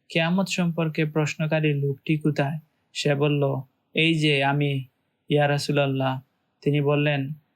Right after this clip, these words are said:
"যখন আমানত নষ্ট করা হয়, তখন কিয়ামতের প্রতীক্ষা করবে।" সে বলল, "কিভাবে আমানত নষ্ট করা হয়?" তিনি বললেন,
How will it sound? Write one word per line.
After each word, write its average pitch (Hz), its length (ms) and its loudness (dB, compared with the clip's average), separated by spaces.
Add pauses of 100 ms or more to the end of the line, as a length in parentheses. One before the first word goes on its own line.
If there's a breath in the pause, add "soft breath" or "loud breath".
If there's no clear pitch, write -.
(180)
"যখন 147 340 0
আমানত 143 480 0 (120)
নষ্ট 147 320 0
করা 147 340 2
হয়, 143 380 -2 (380)
তখন 143 340 0
কিয়ামতের 143 560 0
প্রতীক্ষা 151 520 -2
করবে।" 139 480 -2 (340)
সে 143 220 -2
বলল, 143 440 2 (360)
"কিভাবে 165 400 2
আমানত 147 520 0
নষ্ট 143 260 -2
করা 139 300 0
হয়?" 135 260 -4 (380)
তিনি 147 180 2
বললেন, 143 560 0